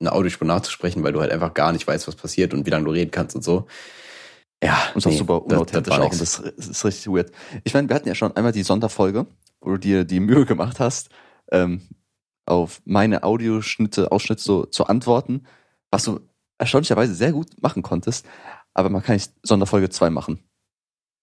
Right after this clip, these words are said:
Speaker 2: Also, da bräuchten wir einen anderen einen anderen Titel, dass es eine besondere oder eine auffällige Folge ist.
Speaker 1: Also, um dich zu zitieren, „Bist du Doug Dimmadome <laughs> oder was hast du für eine Cap auf?“ Ähm,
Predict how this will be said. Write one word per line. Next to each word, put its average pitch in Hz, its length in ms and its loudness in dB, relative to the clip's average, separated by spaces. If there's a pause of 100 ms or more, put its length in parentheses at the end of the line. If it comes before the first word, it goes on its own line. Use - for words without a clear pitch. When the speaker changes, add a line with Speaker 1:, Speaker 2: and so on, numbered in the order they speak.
(120)
Speaker 2:
Also, 90 360 2
da 69 80 0
bräuchten - 360 -2
wir 95 60 0
einen 90 100 -2
anderen 90 440 0 (200)
einen - 120 -6
anderen 98 240 0
Titel, 95 280 -4
dass 87 180 -4
es 82 160 -10
eine 82 200 -4
besondere 92 540 2
oder 82 160 2
eine 76 240 -6
auffällige 87 420 -2
Folge 98 280 -2
ist. - 260 -12 (1300)
Speaker 1:
Also, 85 200 2
um 85 120 4
dich 98 180 0
zu 92 160 0
zitieren, 104 680 2 (140)
„Bist - 240 -2
du 87 40 0
Doug 85 260 0
Dimmadome 110 560 4
<laughs> - 20 -2
oder 123 160 8 (160)
was 127 160 4
hast 113 160 2
du 104 40 -6
für - 100 -6
eine 92 120 2
Cap 104 320 0
auf?“ 110 300 0 (520)
Ähm, 90 500 2